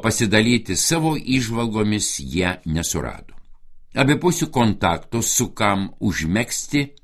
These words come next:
taip pat nepavyko, turint galvoje tai, kad šiuo metu vyksta Europoje,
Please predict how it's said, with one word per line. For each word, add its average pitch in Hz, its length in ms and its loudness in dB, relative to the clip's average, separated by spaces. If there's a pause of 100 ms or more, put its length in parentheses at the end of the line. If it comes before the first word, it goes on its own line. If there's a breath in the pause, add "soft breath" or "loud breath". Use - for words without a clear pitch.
(100)
taip 160 260 2
pat - 400 0 (200)
nepavyko, 95 920 2 (320 loud breath)
turint 165 320 6
galvoje 107 580 4
tai, 127 160 -2
kad 87 200 -4
šiuo 104 200 0
metu 87 320 0
vyksta 80 720 -2 (640 soft breath)
Europoje, 117 800 4